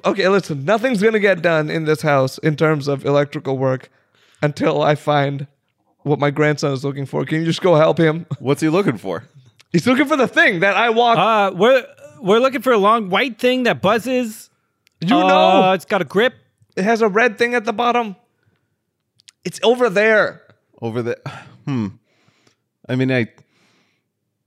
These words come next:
Speaker 2: I see this, uh, electro cane in the corner.
Speaker 1: Yeah. You know,
Speaker 3: Oh, it's a,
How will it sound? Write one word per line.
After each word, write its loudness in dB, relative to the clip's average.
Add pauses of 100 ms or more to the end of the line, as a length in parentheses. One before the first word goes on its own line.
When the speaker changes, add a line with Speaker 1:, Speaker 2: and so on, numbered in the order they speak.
(380)
Speaker 2:
I -4
see -2
this, 0
uh, 4
electro 0
cane 0
in -4
the 0
corner. 0 (1080)
Speaker 1:
Yeah. 4 (680)
You 4
know, 4
Speaker 3:
Oh, 0
it's -6
a, -2